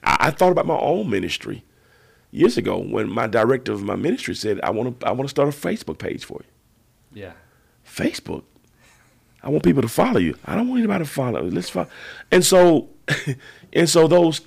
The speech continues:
Speaker 1: types of issues, I think even Pastor Conway, you know, is like,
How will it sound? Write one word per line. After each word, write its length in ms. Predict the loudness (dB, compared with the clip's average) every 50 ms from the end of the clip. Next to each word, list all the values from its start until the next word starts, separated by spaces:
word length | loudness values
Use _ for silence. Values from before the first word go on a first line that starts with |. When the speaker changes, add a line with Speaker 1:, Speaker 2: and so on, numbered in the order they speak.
| _ _ _ _ _ -6
Speaker 1:
types 300 | -2 -2 -2 -2 0 -2
of 120 | -2 0
issues, 400 | 0 0 0 0 0 0 -4 -2 -2
I 40 | -2
think 220 | -2 -2 -2 -2
even 160 | -4 -4 -4
Pastor 260 | -2 -2 -4 -4 -4 -6
Conway, 460 | -8 -8 -6 -4 -4 -4 -4 -4 -8 _ -20 -20 _ _ -12
you 80 | -8
know, 200 | -6 -4 -2 -2 -2
is 140 | -2 -2 -4
like, 300 | -6 -6 -6 -8 -10